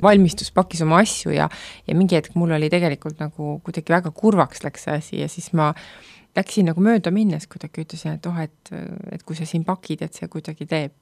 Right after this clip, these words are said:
noh, väga kurvaks mind ja, ja ma arvan, ma tegelikult nagu täiesti sellise lubatavuse piirides väljendasin ennast, et ma ei olnud kuidagi väga liiga traagiline, aga, aga ta reageeris järsku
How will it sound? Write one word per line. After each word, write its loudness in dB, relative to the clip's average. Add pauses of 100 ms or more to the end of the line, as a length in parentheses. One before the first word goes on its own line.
noh, -6
väga -8
kurvaks -8
mind -8
ja, -10 (640)
ja -2
ma 4
arvan, 4
ma 4 (420)
tegelikult -2
nagu -6
täiesti -6 (100)
sellise -8
lubatavuse 0
piirides -4
väljendasin -4
ennast, -8
et -14
ma -4
ei -4
olnud -6
kuidagi -10
väga -8
liiga -2
traagiline, -6
aga, -6 (880)
aga -6
ta -2
reageeris 0
järsku -8